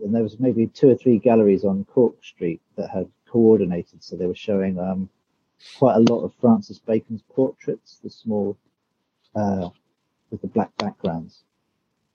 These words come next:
And just seeing those for the first time, just kind of, yeah, everything kind of clicked and popped in my head.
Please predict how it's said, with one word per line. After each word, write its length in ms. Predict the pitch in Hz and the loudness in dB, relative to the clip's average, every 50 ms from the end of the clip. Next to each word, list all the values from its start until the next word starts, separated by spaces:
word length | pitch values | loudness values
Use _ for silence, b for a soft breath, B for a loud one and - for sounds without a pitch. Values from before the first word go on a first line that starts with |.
| _ _ _ _ _ _ _ _ _ _ _ _ _ | _ _ _ _ _ _ _ _ _ _ _ _ _
And 140 | 117 117 113 | -4 -4 -2
just 200 | 117 113 - - | -4 -6 0 2
seeing 220 | 165 156 139 120 | 6 6 6 8
those 420 | 123 151 160 135 107 - - - _ _ _ _ _ _ _ _ _ _ _ _ _ | 6 6 6 6 4 2 -2 -12 _ _ _ _ _ _ _ _ _ _ _ _ _
for 60 | 113 | -12
the 80 | 117 110 | -10 -4
first 400 | - 143 135 120 113 - _ _ | 0 2 2 2 0 -2 _ _
time, 400 | - 120 110 92 85 82 87 - _ _ _ _ | -6 -4 -4 -4 -4 -8 -12 -18 _ _ _ _
just 200 | - 98 90 - _ _ | -16 -16 -16 -18 _ _
kind 140 | - 113 104 | -6 -6 -6
of, 120 | 95 87 _ _ _ _ _ _ _ _ _ _ _ _ | -6 -8 _ _ _ _ _ _ _ _ _ _ _ _
yeah, 180 | 127 113 90 - _ _ _ _ _ _ _ _ _ - | -8 -8 -8 -10 _ _ _ _ _ _ _ _ _ -10
everything 420 | 127 113 107 107 - - 90 - - | -8 -8 -8 -10 -12 -14 -16 -16 -16
kind 100 | - 95 | -18 -20
of 140 | - _ _ | -20 _ _
clicked 200 | 127 113 - _ _ _ _ _ _ | -4 -4 -4 _ _ _ _ _ _
and 100 | - 101 - _ _ | -20 -20 -20 _ _
popped 320 | - 104 - _ _ - 101 | -14 -14 -14 _ _ -10 -8
in 80 | 92 | -6
my 100 | 87 92 92 | -6 -8 -8
head. 280 | 90 101 92 87 82 | -8 -8 -8 -8 -10